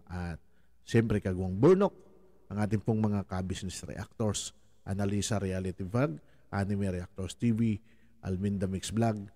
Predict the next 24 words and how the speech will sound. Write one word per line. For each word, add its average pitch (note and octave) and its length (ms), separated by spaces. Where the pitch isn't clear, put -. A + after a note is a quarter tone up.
Katangay F#2+ 400
P A2 240
L G2 160
C, G2 320
Kalingap F#2 480
Torak, G2 400
Ma'am G#2+ 240
Flars F#2+ 320
Channel, C#2+ 320
at - 160
ang A#2 80
inyong C3+ 240
abang A2+ 160
lingkod. F2+ 320
Hanggang D#3 240
sa F3 160
muling F#3 400
reaction B2+ 480
po, D#3 80
mga A#2 320
idol, G#2 240
mapagpahalang F#2 640
araw F2 240
po - 240